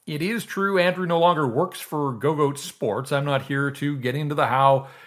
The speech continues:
and the why. Decisions have been made. Business is business. All I know is that I no longer have the podcast partner I've had for the past couple of years, and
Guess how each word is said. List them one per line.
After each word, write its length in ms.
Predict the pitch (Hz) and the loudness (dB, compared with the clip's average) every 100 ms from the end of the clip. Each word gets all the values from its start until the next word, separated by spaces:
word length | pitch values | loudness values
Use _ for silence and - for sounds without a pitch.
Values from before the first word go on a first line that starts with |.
| - | -10
and 140 | 95 | -8
the 60 | 95 | -4
why. 400 | 104 170 185 185 | 6 8 8 6
Decisions 480 | 185 - 214 160 113 | 2 -2 -2 -2 -2
have 100 | 117 | -4
been 140 | 107 | -2
made. 380 | 120 147 147 139 | 0 0 0 -2
Business 460 | 131 135 135 131 - | -2 -2 -2 -4 -6
is 260 | 120 110 | -10 -10
business. 560 | 107 277 269 139 110 - - - - - | -4 -2 0 0 -2 -4 -12 -20 -10 6
All 240 | 262 311 | 8 10
I 160 | 294 339 | 10 8
know 260 | 247 156 196 | 8 6 6
is 160 | 170 | 2
that 140 | 165 180 | 4 6
I 240 | 165 151 - - | 6 4 -2 0
no 120 | 175 | 4
longer 320 | 220 214 175 | 8 8 6
have 180 | 151 185 | 4 4
the 60 | 135 | 4
podcast 500 | 220 233 156 127 - | 6 6 6 2 6
partner 280 | 151 143 135 | 4 4 2
I've 100 | 127 | 2
had 240 | 143 143 | 2 0
for 80 | 143 | -2
the 60 | |
past 280 | 131 151 135 | 2 2 2
couple 220 | 156 135 | -2 -2
of 60 | 117 | -2
years, 380 | 131 156 151 135 | 0 2 0 0
and 140 | 131 | -2